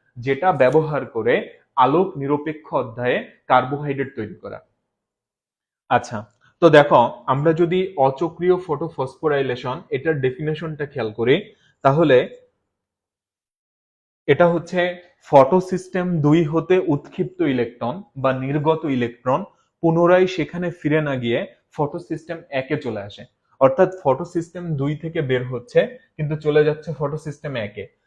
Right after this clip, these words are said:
ফটোসিস্টেম দুইয়ে আর ফিরে আসতেছে না। এই জন্য এই প্রক্রিয়াটাকে বলা হবে অচক্রীয় ফটোফসফোরাইলেশন।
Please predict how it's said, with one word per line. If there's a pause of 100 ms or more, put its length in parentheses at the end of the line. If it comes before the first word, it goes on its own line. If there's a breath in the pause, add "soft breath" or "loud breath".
(140)
ফটোসিস্টেম (160)
দুইয়ে
আর (100)
ফিরে
আসতেছে
না। (340)
এই
জন্য (180)
এই
প্রক্রিয়াটাকে
বলা
হবে (460 loud breath)
অচক্রীয়
ফটোফসফোরাইলেশন।